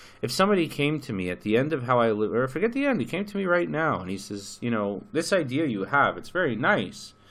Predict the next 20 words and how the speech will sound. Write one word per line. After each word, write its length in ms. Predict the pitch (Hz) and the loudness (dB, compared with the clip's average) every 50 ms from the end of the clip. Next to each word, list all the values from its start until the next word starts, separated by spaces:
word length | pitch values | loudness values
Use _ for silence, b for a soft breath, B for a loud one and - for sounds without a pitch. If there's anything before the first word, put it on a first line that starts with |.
| b b b b b | b b b b b
You 80 | 117 113 | 2 4
want 100 | 107 98 | 4 4
to 40 | 92 | 2
make 160 | 90 82 - | -2 -6 -8
this 180 | 85 - - | -10 -12 -10
world 160 | 90 87 82 82 | -8 -10 -8 -10
a 20 | |
better 220 | 78 76 - - | -12 -12 -12 -14
place, 800 | - - - - - 160 170 170 165 156 156 151 151 - - - - - | -16 -18 -6 0 4 6 8 8 8 6 4 2 -2 -6 -10 -14 -16 -16
that's 180 | 127 - - | -18 -18 -18
beautiful, 760 | - - 123 123 127 127 120 127 - 117 107 107 104 104 104 B B B B B B B B | -6 0 2 4 4 4 2 2 2 4 4 4 4 2 0 B B B B B B B B
and 160 | 107 101 101 | -4 -4 -2
you're 120 | 101 95 | -4 -4
gonna 360 | 98 98 98 95 92 92 90 | -4 -4 -2 0 0 0 -2
do 240 | 87 90 104 113 117 | -4 -2 -2 -2 -2
things 320 | 117 - 107 101 95 90 92 | 0 -2 -4 -4 -4 -6 -6
that 140 | 98 95 | -6 -6
come 220 | - 104 92 90 87 | -4 -4 -4 -4 -6
your 120 | 87 92 | -8 -6
way, 600 | 92 120 175 190 180 170 165 165 165 160 160 156 | 0 2 4 6 6 6 6 4 4 2 2 -2